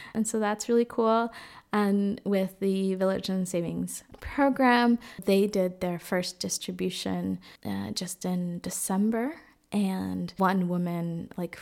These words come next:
with the savings that she accumulated through this group, she put a new roof on her house, and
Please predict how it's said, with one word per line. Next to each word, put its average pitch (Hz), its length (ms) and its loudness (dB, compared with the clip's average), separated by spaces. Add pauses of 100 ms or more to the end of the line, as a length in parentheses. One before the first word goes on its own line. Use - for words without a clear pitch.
with 180 140 2
the 180 60 -4
savings 175 580 -2
that - 200 -8
she - 440 -6 (220)
accumulated 247 800 2
through - 200 -6
this - 180 -8
group, 127 400 -4
she - 300 -8 (480)
put 233 120 0
a 214 60 2
new 196 500 0
roof 233 360 2
on 233 200 0
her 240 140 0
house, 233 600 -2
and 196 300 -4